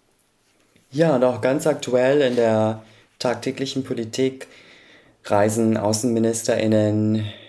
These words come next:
beispielsweise nach China und halten da erstmal so das große Moralgespräch. Und auch wenn sie vielleicht inhaltlich recht haben, würde ich sagen, es ist wichtig, eine Bewusstheit darüber zu haben, dass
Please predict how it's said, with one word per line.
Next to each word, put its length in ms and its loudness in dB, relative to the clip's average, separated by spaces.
beispielsweise 680 -2
nach 160 -4
China 720 -2
und 720 -2
halten 340 -2
da 100 -2
erstmal 420 -2
so 100 -6
das 180 -6
große 320 -4
Moralgespräch. 1200 -4
Und 280 0
auch 160 -2
wenn 140 0
sie 120 -8
vielleicht 360 0
inhaltlich 540 -4
recht 260 0
haben, 400 0
würde 220 -2
ich 120 -6
sagen, 720 -2
es 80 -14
ist 160 -8
wichtig, 300 -4
eine 100 0
Bewusstheit 500 -2
darüber 280 2
zu 200 -2
haben, 260 0
dass 420 -2